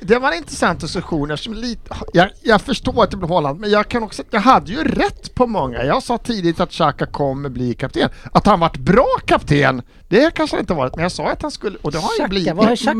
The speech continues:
Speaker 2: med
Speaker 3: gen-,
Speaker 2: saken att göra?
Speaker 3: generellt så
Speaker 1: Ja,
Speaker 3: är
Speaker 1: men
Speaker 3: det
Speaker 1: du
Speaker 3: bara
Speaker 1: tog ju upp, sågade alla mina kaptensämnesval
Speaker 2: Ja.
Speaker 1: här. Det var flera stycken du radade upp. Jag hade haft ett på de flesta, de flesta har ju haft binden.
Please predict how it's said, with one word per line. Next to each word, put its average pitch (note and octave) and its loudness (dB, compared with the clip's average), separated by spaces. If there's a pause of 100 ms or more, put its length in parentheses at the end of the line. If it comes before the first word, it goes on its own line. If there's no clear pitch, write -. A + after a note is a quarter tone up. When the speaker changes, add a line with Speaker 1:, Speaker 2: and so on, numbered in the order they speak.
(140)
Speaker 2:
med - 2
Speaker 3:
gen-, - - (120)
Speaker 2:
saken G#3 0
att E3 4
göra? D3 4
Speaker 3:
generellt A3 4
så A#3 6
Speaker 1:
Ja, G3+ 10
Speaker 3:
är F3+ 2
Speaker 1:
men D#3+ 4
Speaker 3:
det D3+ 6
Speaker 1:
du D#3 6
Speaker 3:
bara F3 6
Speaker 1:
tog F#3 2
ju B3 4
upp, D#4 2
sågade C4+ 2
alla A3+ 6
mina G3+ 0
kaptensämnesval F3 0
Speaker 2:
Ja. C#3+ 2
Speaker 1:
här. C#3 4
Det D3+ 2
var G3 2
flera G#3 2
stycken C4+ -6
du D4 -2
radade B3+ 2
upp. - -2
Jag G#3 4
hade F#3 6
haft - 0
ett D#3+ -2
på G#4 -12
de D4 -12
flesta, - -6
de D3+ -8
flesta D3+ -8
har D#3 -4
ju C4 -2
haft - -10
binden. D#3+ -10